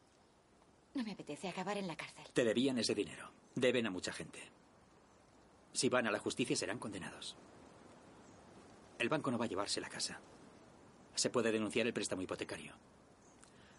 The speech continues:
Speaker 2: Contiene irregularidades. También he hecho cálculos. Los cultivos pueden ser rentables, pero no debes trabajar más con la central de compras.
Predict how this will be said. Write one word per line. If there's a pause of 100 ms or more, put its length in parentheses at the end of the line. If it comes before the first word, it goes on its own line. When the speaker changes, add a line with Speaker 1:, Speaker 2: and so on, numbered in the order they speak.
(240)
Speaker 2:
Contiene
irregularidades. (2500)
También
he
hecho
cálculos.
Los
cultivos
pueden
ser
rentables, (220)
pero
no
debes
trabajar
más
con
la
central
de
compras.